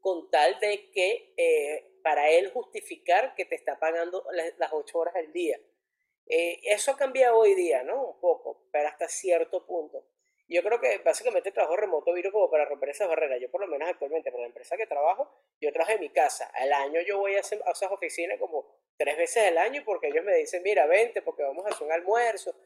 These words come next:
y hacen como, como una especie de compartir general, ¿no? Que, que eso es un tema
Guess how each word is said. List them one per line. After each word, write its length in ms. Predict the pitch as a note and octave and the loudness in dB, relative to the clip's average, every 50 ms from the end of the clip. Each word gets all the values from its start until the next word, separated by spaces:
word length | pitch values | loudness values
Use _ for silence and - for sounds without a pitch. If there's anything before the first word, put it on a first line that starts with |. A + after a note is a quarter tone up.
| _ _ _ _ _ | _ _ _ _ _
y 100 | D3+ D3+ | -2 -2
hacen 440 | D3 - - F3+ F#3 F3+ F#3 F3+ | 0 0 0 0 0 0 0 -2
como, 680 | - G#3 G3+ F#3 E3+ E3 D#3 D3+ C#3+ C#3 B2+ - _ _ _ _ _ _ | -2 -4 -4 0 2 2 2 2 0 -2 -4 -6 _ _ _ _ _ _
como 180 | _ D#3 C#3+ E3 | _ -2 -2 0
una 120 | E3 D#3+ | 0 0
especie 420 | D#3 D#3+ - G3+ G3 - - A3 A3 | -2 -2 -2 -2 -2 0 0 0 0
de 100 | G#3 - | 2 2
compartir 520 | - D#3+ - - C#3 C#3 - - - C#3+ - | 2 0 0 0 -2 -4 -6 -8 -10 -6 -2
general, 500 | G3+ A#3 G3 E3 D#3+ F3 F3 E3+ D3+ D3+ | 0 0 2 4 4 4 4 4 2 0
¿no? 280 | F#3+ B3+ C#4 A#3+ - | -2 -2 -4 -4 -6
Que, 180 | - D3 C#3 - | -8 -10 -10 -10
que 120 | - C3 | -10 -12
eso 480 | - - - D#3+ F3 F3+ - E3 D#3+ D3+ | -12 -10 -10 -6 -6 -4 -4 -4 -4 -6
es 40 | D#3+ | -8
un 160 | D#3+ E3 _ | -10 -4 _
tema 220 | F3+ E3+ E3+ F3+ | 0 0 2 0